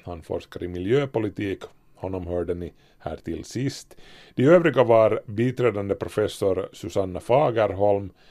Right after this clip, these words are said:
med cell- och molekylbiologi som sin specialitet,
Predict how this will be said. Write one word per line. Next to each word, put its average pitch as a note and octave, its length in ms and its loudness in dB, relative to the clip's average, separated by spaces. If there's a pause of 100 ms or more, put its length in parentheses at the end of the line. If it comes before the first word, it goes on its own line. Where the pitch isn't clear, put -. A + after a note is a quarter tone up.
(120)
med F2 260 -10
cell- A2 380 0
och - 180 -4
molekylbiologi G#2 1080 -2
som E2+ 220 -10
sin A#2+ 220 -8
specialitet, G2+ 840 -6